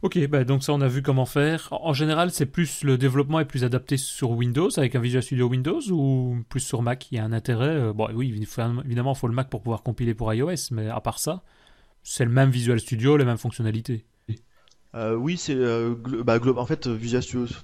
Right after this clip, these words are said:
Speaker 2: Visual Studio for Mac, c'est, euh, simplement en fait, euh, la version de, c'était le Xamarin, enfin l'outil de développement de Xamarin qu'ils avaient à leur disposition, qu'ils ont amélioré, qu'ils ont un peu, euh, rebrandé,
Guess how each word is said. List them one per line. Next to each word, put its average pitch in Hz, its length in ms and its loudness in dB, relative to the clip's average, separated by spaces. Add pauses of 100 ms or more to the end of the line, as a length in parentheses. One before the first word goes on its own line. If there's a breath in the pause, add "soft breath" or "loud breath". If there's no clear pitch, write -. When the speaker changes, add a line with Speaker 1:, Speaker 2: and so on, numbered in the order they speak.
(160)
Speaker 2:
Visual 139 400 -4
Studio 131 280 -8
for 120 220 -8
Mac, 156 220 -6
c'est, 123 420 -6
euh, 104 300 -6
simplement 123 480 -6
en 127 60 -8
fait, 127 300 -10
euh, 101 600 -10 (1160)
la 110 140 -8
version 110 400 -8
de, 101 680 -10 (160)
c'était - 180 -10
le 110 160 -8
Xamarin, 110 360 -2
enfin 113 140 -8
l'outil 117 220 -8
de 123 60 -10
développement 120 360 0
de 117 140 -2
Xamarin 110 380 -2
qu'ils 113 180 -6
avaient 101 100 0
à 101 40 0
leur 101 80 0
disposition, 107 540 -8 (540 loud breath)
qu'ils 110 200 -8
ont 104 60 2
amélioré, 117 500 2
qu'ils - 180 -10
ont 110 40 -4
un 104 40 -6
peu, 117 160 -2
euh, 107 180 2
rebrandé, 104 640 -4